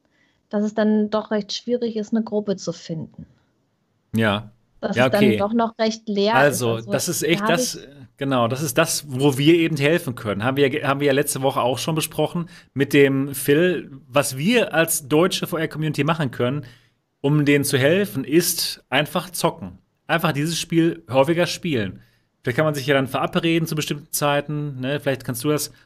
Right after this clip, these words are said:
Speaker 2: machen auf deinem, dann auf dem Discord-Server.
Speaker 1: Sind, äh, fleißig dabei.
Speaker 2: Okay, okay, cool. Genau, genau. Und Dick B sagt's auch schon, das ist generell das Problem mit den V-R-Multiplayer-Games,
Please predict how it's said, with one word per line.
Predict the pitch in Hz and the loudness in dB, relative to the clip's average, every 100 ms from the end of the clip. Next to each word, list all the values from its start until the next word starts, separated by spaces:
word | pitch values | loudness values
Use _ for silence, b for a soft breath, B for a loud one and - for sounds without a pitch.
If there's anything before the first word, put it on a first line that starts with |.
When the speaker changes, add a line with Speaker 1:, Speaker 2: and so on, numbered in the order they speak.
| - | -2
Speaker 2:
machen | 139 135 139 | 0 0 -4
auf | 131 | -2
deinem, | 135 127 127 120 123 120 | 0 0 0 -4 -6 -4
dann | 123 123 | -2 -4
auf | 127 - | -6 -4
dem | 120 | -2
Discord-Server. | 117 - 151 - 156 147 147 147 147 b _ | -2 0 0 0 -2 0 0 -2 -8 b _
Speaker 1:
Sind, | 240 233 240 233 | -4 -2 -4 -4
äh, | 226 220 220 | -2 -2 -4
fleißig | - 208 202 208 202 - | -4 -2 -2 -4 -8 -8
dabei. | 190 180 165 | -8 -2 0
Speaker 2:
Okay, | 170 170 120 123 | 2 2 2 0
okay, | 151 147 117 120 | -2 -4 -4 -4
cool. | 104 92 - _ _ | -4 -4 -10 _ _
Genau, | 131 123 107 98 107 b b _ _ | 0 2 2 0 -6 b b _ _
genau. | 127 120 110 101 117 | -2 0 0 -2 -8
Und | 117 | -4
Dick | 139 117 | -4 0
B | 139 | 0
sagt's | 135 139 160 | 0 -2 -6
auch | |
schon, | 135 143 135 | -6 -4 -4
das | 127 | -6
ist | 143 | -4
generell | 147 131 131 | 0 4 4
das | 151 120 | 4 2
Problem | 143 139 143 143 | 0 2 2 2
mit | 143 | -2
den | |
V-R-Multiplayer-Games, | 120 135 143 139 131 143 147 - 143 143 127 135 143 - | 0 2 2 2 2 2 -2 2 2 2 2 0 -2 -6